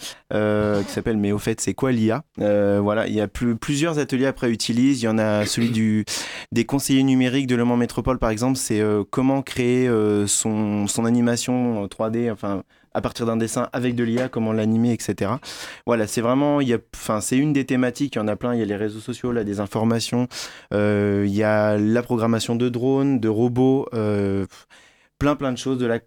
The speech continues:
des conférences aussi à destination des adultes sur le, l'intelligence artificielle, mais les opportunités, les menaces, euh, la pro-, la programmation robotique avec des Lego, vraiment, il y a plein de thématiques, mais l'I A en fait partie, oui.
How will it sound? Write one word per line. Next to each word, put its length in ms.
des 160
conférences 500
aussi 200
à 80
destination 480
des 80
adultes 260
sur 240
le, 300
l'intelligence 460
artificielle, 580
mais 160
les 160
opportunités, 560
les 100
menaces, 440
euh, 480
la 100
pro-, 320
la 140
programmation 480
robotique 340
avec 180
des 140
Lego, 400
vraiment, 300
il 80
y 20
a 60
plein 160
de 60
thématiques, 420
mais 120
l'I 180
A 60
en 40
fait 160
partie, 300
oui. 40